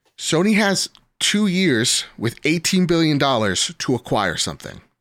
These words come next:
Now, y-, we've seen them buy that or quote unquote organic, uh, acquisitions with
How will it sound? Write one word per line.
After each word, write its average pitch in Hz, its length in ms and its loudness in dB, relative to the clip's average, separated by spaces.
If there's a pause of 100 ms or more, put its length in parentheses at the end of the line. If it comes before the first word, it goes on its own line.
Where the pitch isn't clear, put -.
(140)
Now, 131 320 0 (240)
y-, 127 160 -10
we've 131 180 -6
seen 190 240 0
them 180 220 2
buy 131 400 0 (340)
that 135 220 0
or 139 260 2 (260)
quote 131 200 0
unquote 120 320 -2
organic, 98 800 -2 (420)
uh, 104 340 0 (140)
acquisitions 110 800 -2
with 101 380 -4